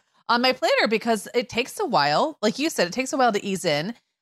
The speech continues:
Um, things change. You start, like, information starts to become apparent in this first part of the year. And sometimes it takes a little while for you to be in the right headspace to deal with it. And that's, that's where I finally am. It took me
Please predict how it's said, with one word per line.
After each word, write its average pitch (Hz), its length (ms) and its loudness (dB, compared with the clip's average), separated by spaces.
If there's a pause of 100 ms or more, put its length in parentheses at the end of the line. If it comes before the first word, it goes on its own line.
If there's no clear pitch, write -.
(160)
Um, 190 180 2
things 294 340 -2
change. 208 360 0
You 220 80 2
start, 294 280 0
like, 240 180 2
information 247 680 0
starts 196 340 0
to 196 100 -4
become 180 600 0
apparent 175 720 0
in 294 140 2
this 294 220 0
first - 600 -2
part 269 220 2
of 254 100 -2
the 262 60 -4
year. 247 400 2
And 196 260 0 (460)
sometimes 208 380 -4
it 190 80 -10
takes 175 260 -8
a 180 80 -8
little 170 160 -2
while 156 320 4
for - 120 -14
you 170 120 -4
to 165 60 -4
be 160 100 -4
in 147 80 -6
the 143 60 -8
right 135 160 -4
headspace - 500 -8
to - 80 -10
deal 143 140 -6
with 117 160 -8
it. 117 140 -6
And 156 160 -6
that's, 196 420 -2 (180)
that's 202 240 0
where 156 140 -2
I 165 140 2
finally 185 560 -2
am. 131 180 -6
It 151 80 -10
took - 180 -12
me 147 200 -16